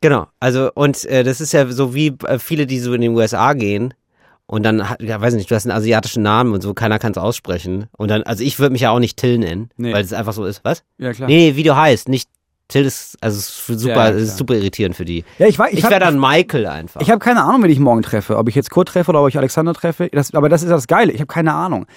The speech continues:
Speaker 2: Ich hab aber auch das Gefühl, seit einem Jahr ist es ein bisschen anders. Er war immer nur Kurt Krömer
Speaker 1: Ja.
Speaker 2: und jetzt seit ich, seit einem Jahr gibt es immer wieder so Momente in so Sendungen von ihm, wo er das,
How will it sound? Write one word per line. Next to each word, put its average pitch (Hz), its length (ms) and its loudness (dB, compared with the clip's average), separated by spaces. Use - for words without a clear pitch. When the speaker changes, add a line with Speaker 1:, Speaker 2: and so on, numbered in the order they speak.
Speaker 2:
Ich 147 100 4
hab 277 100 2
aber 202 140 6
auch 233 80 6
das 233 160 0
Gefühl, 214 240 0
seit 190 160 4
einem 196 220 2
Jahr 185 200 4
ist - 120 -4
es 202 120 -4
ein 170 60 -6
bisschen 165 220 -4
anders. 208 280 -2
Er 147 160 6
war 220 120 4
immer 220 180 4
nur 208 140 4
Kurt 175 180 0
Krömer 190 500 2
Speaker 1:
Ja. 117 220 -2
Speaker 2:
und 165 120 2
jetzt 196 240 2
seit 185 160 4
ich, 180 160 -4
seit 151 220 -2
einem 233 300 4
Jahr 202 300 6
gibt 190 140 0
es 170 140 -4
immer 233 320 4
wieder 196 160 4
so 175 80 2
Momente 175 460 2
in 143 120 2
so 127 80 2
Sendungen 127 480 2
von 104 180 -4
ihm, 110 280 -2
wo 127 140 4
er 135 100 6
das, 135 320 2